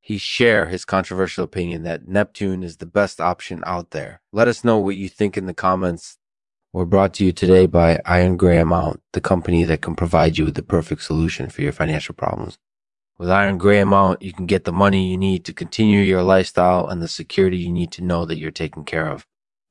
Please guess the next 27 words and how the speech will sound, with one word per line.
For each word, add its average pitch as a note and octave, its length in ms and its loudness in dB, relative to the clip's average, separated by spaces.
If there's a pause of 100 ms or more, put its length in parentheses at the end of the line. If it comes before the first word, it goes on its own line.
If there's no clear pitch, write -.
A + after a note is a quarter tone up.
Sign A#2 300 2
up A#2 140 2
today G#2 360 4
and F#2 120 -2
start G#2 260 0
living F#2+ 400 2
the F#2 100 -2
life F#2+ 440 0
you've F2 120 -4
always F2 300 -2
wanted. E2+ 460 -8 (160)
Thank A2 260 0
you A2 60 0
for G#2 180 -2
watching. G2 640 2 (1400)
Hey, F#2+ 120 -10
everybody. E2+ 480 -8 (240)
This - 160 -4
is G2+ 100 0
Lexman G#2 420 4
with F#2+ 120 2
another F#2+ 320 4
episode F#2 420 0
of F2 140 0
the F2 580 0
Artificial F2 480 -4
Podcast. E2 680 -2